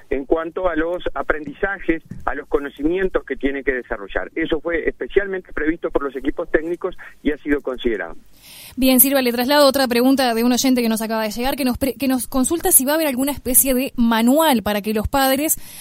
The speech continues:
Speaker 2: podamos cerciorarnos de todos estos cambios.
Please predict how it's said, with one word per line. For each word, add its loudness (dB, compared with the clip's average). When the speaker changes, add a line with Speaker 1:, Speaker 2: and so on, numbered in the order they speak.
Speaker 2:
podamos 6
cerciorarnos 4
de 4
todos 4
estos -2
cambios. 2